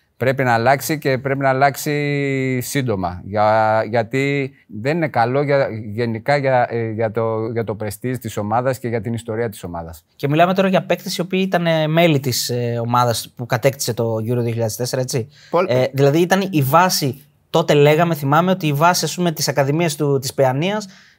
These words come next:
Speaker 2: ουσιαστικά έφτασε να κατακτήσει αυτό το μεγάλο
Speaker 1: Αν δεν
Speaker 2: τίτλο.
Speaker 1: κάνω λάθος, έντεκα
Speaker 2: Ναι.
Speaker 1: παιδιά ήταν από τη, από την ομάδα του Παναθηναϊκού και τα, οι περισσότεροι ήμασταν από την, ε, Ακαδημία.
Speaker 2: Μμμ.
Speaker 1: Ελπίζω ότι στην πορεία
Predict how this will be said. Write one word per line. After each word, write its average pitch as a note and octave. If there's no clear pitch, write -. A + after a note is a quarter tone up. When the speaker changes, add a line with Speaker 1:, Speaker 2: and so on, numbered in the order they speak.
Speaker 2:
ουσιαστικά D#3
έφτασε G3
να F#3+
κατακτήσει F#3+
αυτό F#3+
το F#3+
μεγάλο F#3
Speaker 1:
Αν D3+
δεν C3+
Speaker 2:
τίτλο. C#3+
Speaker 1:
κάνω C#3
λάθος, C#3
έντεκα A2
Speaker 2:
Ναι. C#3
Speaker 1:
παιδιά A2
ήταν D3
από C#3+
τη, C#3
από B2+
την C3
ομάδα C#3
του C3+
Παναθηναϊκού B2+
και C3+
τα, C#3
οι C#3
περισσότεροι D#3+
ήμασταν D#3
από C#3+
την, D3
ε, C#3
Ακαδημία. C3
Speaker 2:
Μμμ. C#3
Speaker 1:
Ελπίζω D3+
ότι C#3+
στην B2+
πορεία C3+